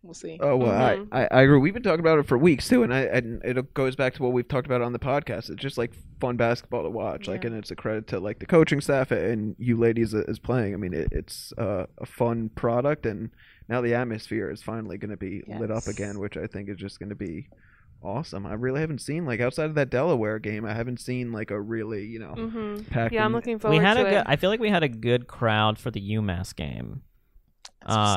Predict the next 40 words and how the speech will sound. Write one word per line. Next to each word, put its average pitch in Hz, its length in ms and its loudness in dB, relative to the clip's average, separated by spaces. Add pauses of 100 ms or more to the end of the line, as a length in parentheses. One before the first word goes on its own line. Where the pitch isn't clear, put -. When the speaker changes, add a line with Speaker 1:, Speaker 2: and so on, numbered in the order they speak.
Speaker 4:
Uh, 90 60 0
Speaker 1:
long 151 160 -10
Speaker 4:
it 131 60 0
was 127 140 4
Speaker 1:
ago. 117 80 2
Speaker 4:
right 127 160 8
after 123 240 4
Del-, 104 220 4
it 101 60 2
was 113 140 0
our 110 60 2
first 127 240 0
home 120 160 0
game 110 160 0
after 101 180 -2
Delaware, 85 540 -4
Speaker 1:
Mm-hmm. 190 260 -12
Speaker 4:
'cause 113 120 -4
we 107 60 0
had 110 160 2
Delaware, 101 340 0
and 92 100 -4
then 101 60 -2
we 104 80 -2
beat 98 200 -4
Marist 92 340 -4
at 71 80 -6
Marist, 85 300 -6
and 87 60 -6
we 92 60 -8
came 92 180 -6
home 98 160 -4
to 87 80 -8
play 92 160 -6
U 98 200 -6
mass 92 240 -4
L 87 160 -6
I 87 60 -4
U. 82 400 -10
Speaker 1:
Yeah. 185 260 -12